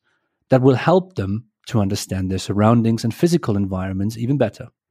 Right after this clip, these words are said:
Imagine an architect being involved in an early stage or advanced project to define the next vehicle. They would see the project from a different perspective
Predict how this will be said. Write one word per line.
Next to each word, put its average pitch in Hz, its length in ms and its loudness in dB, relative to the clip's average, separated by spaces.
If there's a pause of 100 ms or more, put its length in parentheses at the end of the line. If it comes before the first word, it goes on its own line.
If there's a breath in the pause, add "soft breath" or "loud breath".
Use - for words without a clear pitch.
(800)
Imagine 185 420 4
an 160 100 4
architect 127 540 -2
being 107 220 2
involved 113 480 2
in 104 60 -2
an 107 180 -4
early 175 240 4
stage - 680 -6 (220)
or 127 140 2
advanced 147 480 2
project 98 520 -4 (420)
to - 120 -4
define 123 420 4
the 113 80 4
next 98 280 -4
vehicle. - 440 -8 (720)
They 165 80 6
would 214 160 4
see 208 200 2
the 180 100 2
project 143 440 2
from 113 220 0
a 113 100 -2 (200)
different 170 400 0
perspective - 760 -4